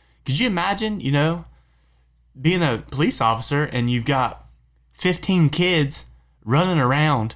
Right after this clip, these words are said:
in the dark with flashlights on these fake guns, airsoft guns? What, what,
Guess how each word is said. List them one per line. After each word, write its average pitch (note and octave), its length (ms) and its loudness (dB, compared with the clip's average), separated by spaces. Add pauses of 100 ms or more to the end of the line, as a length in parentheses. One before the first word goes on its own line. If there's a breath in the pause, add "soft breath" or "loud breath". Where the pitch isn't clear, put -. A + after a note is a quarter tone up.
(100)
in D3 140 4
the F#3 80 2
dark D#3 400 4 (160)
with A#2 100 0
flashlights A2 880 -2 (260 soft breath)
on F#3 340 2
these C3+ 340 2 (300)
fake D#3+ 400 -4
guns, C#3 540 0 (180)
airsoft B2+ 480 0
guns? G#2 380 -4 (500 soft breath)
What, B3+ 200 -2
what, A#3+ 260 2